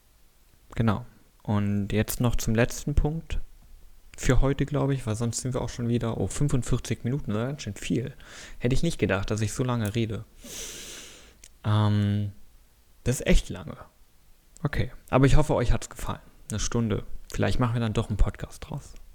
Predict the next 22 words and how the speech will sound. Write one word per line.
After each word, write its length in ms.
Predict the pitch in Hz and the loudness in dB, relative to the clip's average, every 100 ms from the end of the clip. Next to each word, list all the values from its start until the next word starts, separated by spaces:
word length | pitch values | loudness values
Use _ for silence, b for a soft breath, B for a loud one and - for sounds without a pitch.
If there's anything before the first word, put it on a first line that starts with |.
| - - - 117 | -20 -20 -8 -2
Der 80 | |
letzte 300 | 127 180 - | 0 4 4
Punkt 520 | 151 - 180 123 - - 110 | 6 4 4 -4 -8 -4 4
ist, 540 | 107 104 - - - B B B B B B B B B B B B B - - - - - - - - - - - | 6 4 0 -8 -12 B B B B B B B B B B B B B -20 -20 -18 -16 -16 -16 -20 -20 -10 -8 2
sobald 420 | - 123 135 147 | 8 10 10 6
wir 220 | 143 - 123 | 2 2 2
anfangen, 540 | 156 - 139 127 120 | 0 4 4 4 2
jemandem 420 | 120 123 117 117 | 4 4 4 2
zu 220 | - 113 | 2 4
folgen, 720 | 104 - 143 160 120 98 101 - - - - - - | 6 8 8 6 2 -2 -4 -6 -8 -10 -12 -8 2
einer 400 | 113 110 104 104 | 6 6 6 6
Autorität, 1120 | 107 117 107 - - 143 147 113 - - - - - - - | 8 8 6 10 10 10 2 2 2 2 2 -6 -10 -6 0
ja, 260 | 95 104 127 - - - - - - - - B B B B B B - | 2 2 -2 -10 -18 -20 -20 -20 -20 -20 -18 B B B B B B 0
wird 420 | 117 120 120 120 | 6 8 6 4
dies 200 | 127 123 | 2 2
zwangsläufig 960 | - 120 143 165 - 131 127 - 120 - | 2 2 4 2 4 2 2 0 -2 -6
zu 280 | - 117 110 | -4 -2 0
neuen 420 | 107 120 156 143 | 2 2 2 2
Ideen 420 | 113 117 113 113 | 2 4 4 4
und 140 | 110 - | 2 2
Glauben 400 | 107 113 120 107 | 4 6 4 2
führen 680 | - 98 95 110 120 131 | 4 6 6 4 4 0